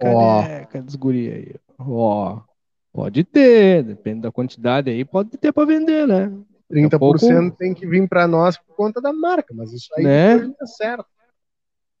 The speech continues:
Speaker 1: Ou a gente deixa vender, depois fala com o nosso advogado.
Speaker 2: Ó,
Speaker 1: O cara lixo,
Speaker 2: olha,
Speaker 1: né, cara?
Speaker 2: olha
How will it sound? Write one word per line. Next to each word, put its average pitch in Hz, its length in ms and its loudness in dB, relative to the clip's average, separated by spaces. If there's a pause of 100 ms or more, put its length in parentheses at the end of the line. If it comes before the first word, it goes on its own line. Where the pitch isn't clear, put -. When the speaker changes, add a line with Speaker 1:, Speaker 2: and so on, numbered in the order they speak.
Speaker 1:
Ou 185 200 6
a 180 40 6
gente 185 200 4
deixa 180 260 4
vender, 160 340 4
depois 147 360 -2
fala 139 260 -6
com - 100 -14
o 139 80 -14
nosso 123 180 -8 (120)
advogado. 113 360 -10
Speaker 2:
Ó, 139 200 4
Speaker 1:
O 120 40 2
cara 214 180 2
lixo, 196 240 6
Speaker 2:
olha, 175 220 4
Speaker 1:
né, 151 200 0
cara? - 260 -2
Speaker 2:
olha 160 440 0